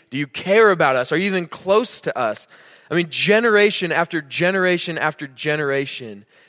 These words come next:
enslaved. I wonder if you've ever asked some of those questions of God. You ever ask in a hard time,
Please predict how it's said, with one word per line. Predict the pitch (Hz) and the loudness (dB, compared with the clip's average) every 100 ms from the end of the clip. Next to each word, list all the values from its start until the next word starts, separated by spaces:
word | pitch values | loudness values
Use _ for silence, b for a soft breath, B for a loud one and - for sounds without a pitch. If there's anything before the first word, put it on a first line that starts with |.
| b - | b -12
enslaved. | 131 127 - - 147 151 127 101 98 - - _ _ _ _ _ _ _ _ _ _ _ _ _ _ _ - | -8 -6 -6 -2 0 0 -2 -6 -12 -18 -20 _ _ _ _ _ _ _ _ _ _ _ _ _ _ _ -4
I | |
wonder | 160 | -2
if | 147 | -2
you've | 156 | 0
ever | 147 127 | 0 2
asked | 131 131 | 0 -2
some | 131 | -6
of | 120 | -8
those | 113 | -10
questions | - 123 - 113 107 | -8 -8 -8 -12 -16
of | 101 | -10
God. | 107 90 - _ _ _ _ _ _ - | -8 -8 -10 _ _ _ _ _ _ -4
You | 139 | 2
ever | 147 | 2
ask | 147 151 147 | 2 0 -4
in | |
a | 135 | -2
hard | 139 143 143 | 0 0 -2
time, | 139 135 135 139 139 | -4 -2 -2 -4 -8